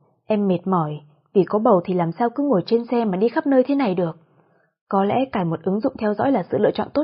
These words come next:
nhất. Vài ngày sau đó, em lại thấy lão bắt đầu có dấu hiệu nhắn tin. Qua ứng dụng thì em cũng không thấy lão đi hay nói chuyện với bất kỳ ai khả nghi, nhưng cái kiểu tin nhắn buổi tối như thế này khiến cho em cảm thấy vô cùng khó chịu.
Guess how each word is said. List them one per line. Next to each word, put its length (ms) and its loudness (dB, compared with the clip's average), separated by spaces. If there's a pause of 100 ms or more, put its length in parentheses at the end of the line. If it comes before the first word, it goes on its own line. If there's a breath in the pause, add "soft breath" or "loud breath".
nhất. 180 -2 (920)
Vài 180 2
ngày 260 -6
sau 140 -2
đó, 340 -4 (260 soft breath)
em 160 0
lại 160 -2
thấy 120 -2
lão 140 0
bắt 160 -6
đầu 140 0
có 140 -4
dấu 140 0
hiệu 180 0
nhắn 220 -4
tin. 200 0 (640)
Qua 140 2
ứng 260 0
dụng 220 0
thì 80 -4
em 160 -2
cũng 120 -4
không 160 -4
thấy 140 0
lão 180 0
đi 200 2
hay 140 -4
nói 140 -2
chuyện 160 0
với 100 2
bất 180 0
kỳ 100 0
ai 180 0
khả 160 -4
nghi, 400 -4 (440 soft breath)
nhưng 140 -2
cái 200 2
kiểu 180 4
tin 120 -2
nhắn 200 0
buổi 180 2
tối 140 4
như 140 2
thế 80 -4
này 380 -2
khiến 180 2
cho 100 -2
em 160 0
cảm 180 -2
thấy 120 0
vô 220 2
cùng 140 0
khó 220 -2
chịu. 220 -4